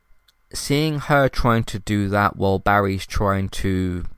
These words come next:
avoid getting killed, um, and seeing them try to balance that life out, um,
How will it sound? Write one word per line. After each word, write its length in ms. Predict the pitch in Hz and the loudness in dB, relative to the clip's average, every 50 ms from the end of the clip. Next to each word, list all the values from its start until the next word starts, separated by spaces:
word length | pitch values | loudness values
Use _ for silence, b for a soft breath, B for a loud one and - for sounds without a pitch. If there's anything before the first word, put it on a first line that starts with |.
| _ - - | _ -4 -4
avoid 560 | 92 87 92 101 98 95 92 95 90 - - | -4 0 2 4 4 4 4 2 0 -2 -2
getting 460 | - 101 92 - - 92 90 90 85 | 0 0 0 0 -2 -2 -2 -2 -2
killed, 640 | - - 110 107 101 92 85 85 90 90 - - - b b b b b b b b b b b b b b b b _ - | -2 0 2 2 2 2 0 -2 -4 -6 -8 -14 -18 b b b b b b b b b b b b b b b b _ 2
um, 640 | 92 95 92 92 90 87 90 - - 87 87 - - - - | 2 4 4 4 2 0 0 0 -2 -2 -4 -4 -8 -8 -6
and 120 | 98 98 - | -4 -4 -4
seeing 300 | - - 123 123 120 113 | 0 2 2 4 4 2
them 140 | 110 110 110 | 2 0 4
try 180 | - - 117 | 4 4 4
to 160 | 107 - 101 | 4 0 -2
balance 520 | 92 - 107 98 104 107 107 104 71 - - | 0 2 4 4 6 4 2 -2 -2 -2 0
that 200 | 107 92 - - | 0 0 0 0
life 320 | 98 98 101 107 117 - | 0 2 2 2 0 0
out, 320 | 139 135 147 151 151 - _ b b b b b b b b b _ - | 0 0 0 0 -2 -4 _ b b b b b b b b b _ 0
um, 640 | 95 95 95 95 95 92 95 92 92 92 90 92 | 0 2 2 2 2 0 0 -2 -2 -4 -4 -6